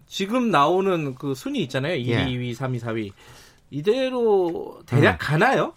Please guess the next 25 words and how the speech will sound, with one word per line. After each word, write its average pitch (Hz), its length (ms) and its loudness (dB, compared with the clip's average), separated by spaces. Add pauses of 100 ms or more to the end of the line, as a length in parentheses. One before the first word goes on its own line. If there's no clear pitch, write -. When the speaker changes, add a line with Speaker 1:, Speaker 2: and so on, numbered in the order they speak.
(320)
Speaker 1:
과거를 139 340 -2
보면은. 117 360 -2
Speaker 2:
자, 78 120 -10
우리 139 140 -6
과거를 113 420 -4
한번 107 280 -2
보죠. 87 460 -6
Speaker 1:
예. 117 40 -10
Speaker 2:
그랬던 175 460 0
적도 131 400 -4
있고 127 240 -2
안 85 180 -6
그랬던 98 360 -2
적도 76 280 -2
있다. 160 520 0
Speaker 1:
<laughs> - 20 -6
Speaker 2:
뭐 180 100 -2
하나마나한 110 600 -2
말씀인데 92 600 -6
Speaker 1:
예, 110 300 -2
예. 117 40 -8 (200)
Speaker 2:
이런 254 160 -4
건 220 140 -4
있을 - 240 -12
거예요. 73 240 -10